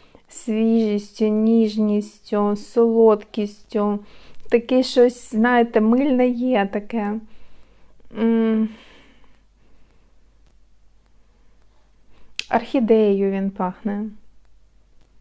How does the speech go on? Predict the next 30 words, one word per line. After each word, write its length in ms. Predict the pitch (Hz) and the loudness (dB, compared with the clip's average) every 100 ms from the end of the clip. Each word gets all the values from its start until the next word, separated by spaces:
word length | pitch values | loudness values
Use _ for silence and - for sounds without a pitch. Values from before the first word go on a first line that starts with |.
| - _ - - - _ - | -20 _ -20 -20 -20 _ -4
М, 340 | 220 220 220 208 | -2 0 -2 -4
солодкою 560 | - 247 285 277 247 233 | 0 2 2 2 2 2
орхідеєю, 680 | 240 254 220 226 220 208 | 2 -4 2 4 4 0
з 100 | 202 | -2
пудрою, 680 | - - 262 220 214 208 208 | -8 -4 -2 0 0 2 0
з 80 | 208 | 0
ванількою. 960 | 220 240 240 233 226 214 208 202 196 202 - - - - _ _ - _ - - - _ - - - - - - | 0 2 2 0 0 -2 -2 -2 -6 -10 -20 -20 -20 -20 _ _ -20 _ -20 -20 -20 _ -20 -20 -18 -18 -20 -6
І 80 | 254 | -4
він 280 | 285 285 311 | 0 0 -2
настільки 460 | 285 - 339 - | -2 -2 -4 -2
ніжний, 760 | 311 285 262 233 226 190 190 233 | -2 0 0 -2 -4 -8 -8 -6
він 200 | 240 277 | -4 -4
настільки 640 | 294 359 - 403 359 - 330 | -6 -12 0 0 0 -6 -8
ніжний, 560 | 311 285 226 220 214 | -4 -2 -4 -4 -4
він 160 | 226 254 | -2 -2
настільки 540 | 277 - 370 370 370 | -6 -2 0 0 -2
тонкий, 720 | 320 302 302 285 302 262 220 | -4 -4 -6 -6 -6 -2 -4
що 160 | 214 233 | -2 0
навіть 420 | 247 277 262 240 | 0 0 -2 -4
якби 240 | 233 254 | -2 0
він 180 | 240 240 | 0 0
дуже 320 | 233 254 240 | 0 -2 -4
довго 320 | 208 247 233 214 | 2 2 2 -2
тримався, 640 | - 226 247 226 214 208 | -2 0 2 0 -2 -4
але 220 | 196 220 | -2 -4
був 340 | 208 262 247 233 | -4 -4 -6 -8
би 80 | |
таким 420 | 208 208 208 233 208 | -6 -6 -2 -2 0
би 100 | 208 | -2
ніжним, 680 | 214 330 415 330 247 208 | 0 -2 -2 -2 -2 -4